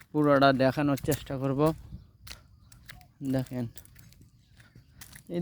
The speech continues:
দেশে লোকজন নাই। আমাদের বাংলাদেশ হলে এই টাইমে পার্ক মনে হয় ভরে গেল। এখানে এই যা আসে বাঙালিরা কিছু, ইন্ডিয়া, পাকিস্তান,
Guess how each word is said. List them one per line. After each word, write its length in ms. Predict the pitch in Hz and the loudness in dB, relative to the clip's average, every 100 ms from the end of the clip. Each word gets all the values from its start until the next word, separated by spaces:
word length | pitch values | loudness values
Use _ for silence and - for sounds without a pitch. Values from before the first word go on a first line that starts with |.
| 185 | 2
দেশে 240 | 185 208 208 202 190 185 | 4 4 4 4 2 2
লোকজন 360 | 196 185 170 175 156 | 2 2 2 0 2
নাই। 120 | 120 107 127 | 0 0 4
আমাদের 260 | 165 170 165 | 4 4 4
বাংলাদেশ 400 | 180 175 175 165 160 | 4 4 4 2 0
হলে 160 | 170 170 160 | 2 4 4
এই 60 | 156 | 4
টাইমে 300 | 160 160 160 160 - | 4 4 6 4 2
পার্ক 260 | 139 147 - 160 | 0 0 0 0
মনে 140 | 151 151 | 2 4
হয় 140 | 151 139 | 4 6
ভরে 180 | 156 160 | 8 8
গেল। 100 | 131 120 | 6 2
এখানে 180 | 120 117 - _ _ _ - - - - - - - | -4 -6 -8 _ _ _ -20 -20 -20 -20 -20 -16 -4
এই 80 | 170 165 | -2 4
যা 120 | 156 175 175 | 8 10 8
আসে 200 | 165 190 180 160 | 6 4 4 4
বাঙালিরা 480 | 165 170 165 170 165 160 | 4 6 6 6 4 4
কিছু, 240 | 160 180 185 190 - - - - - - - - 156 | -6 0 0 -2 -10 -20 -16 -16 -16 -18 -20 -6 0
ইন্ডিয়া, 340 | 165 156 165 160 - | 4 6 6 6 2
পাকিস্তান, 520 | 147 165 - 170 175 | -2 -2 -2 2 2